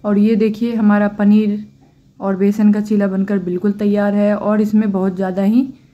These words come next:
प्रोटीन होती है। अगर आप बेसन और पनीर एक साथ मिक्स करके बनाएंगे चीला तो ये प्रोटीन बहुत ज़्यादा देती है। तो एक चीला डेली ज़रूर खाएं, इससे आपको तंदुरुस्ती मिलेगी।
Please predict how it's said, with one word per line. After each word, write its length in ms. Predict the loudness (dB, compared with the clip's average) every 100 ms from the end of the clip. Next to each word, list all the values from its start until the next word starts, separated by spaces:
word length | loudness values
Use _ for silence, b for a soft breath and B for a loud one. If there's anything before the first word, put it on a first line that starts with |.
| B _ -4
प्रोटीन 580 | -2 2 4 4 4 0
होती 360 | -2 -4 -4
है। 100 | -4
अगर 180 | -4 -4
आप 140 | -4 -4
बेसन 320 | -4 -2 0
और 80 | -2
पनीर 340 | -2 -2 -4
एक 260 | -4 -6 -4
साथ 280 | -4 -4 -2
मिक्स 260 | -2 -2
करके 280 | -4 -4 -4
बनाएंगे 400 | -4 -2 0 0 0
चीला 360 | 0 -2 -2 -6 B B B B B _ _
तो 120 | -6
ये 160 | 0 -2
प्रोटीन 680 | 2 0 0 0 2 0 -4 -12 -8 -4
बहुत 240 | 0 0
ज़्यादा 240 | 0 0 0
देती 320 | -2 -6 -6
है। 140 | -8 -12 _ _ _ _ _ _ _ _ _ _ _
तो 180 | -4 -2
एक 200 | -2 -2 -2
चीला 280 | 0 2
डेली 280 | 2 2 2
ज़रूर 320 | 0 0 0
खाएं, 420 | 0 -2 -2 -2 -4
इससे 320 | -6 -4 -2
आपको 520 | -2 -4 -4 -2 -2 -6 -4
तंदुरुस्ती 500 | 0 2 2 -2 0
मिलेगी। 500 | 2 2 0 0 -2